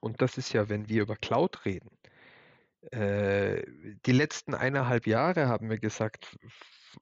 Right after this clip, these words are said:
oder noch, wie wir mit unserem Podcast auch angefangen haben, war eines der Hauptthemen, wenn wir über Cloud gesprochen haben,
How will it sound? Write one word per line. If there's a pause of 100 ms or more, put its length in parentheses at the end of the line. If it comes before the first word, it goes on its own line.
(180)
oder
noch,
wie
wir
mit
unserem
Podcast
auch
angefangen
haben,
war
eines
der
Hauptthemen,
wenn
wir
über
Cloud
gesprochen
haben,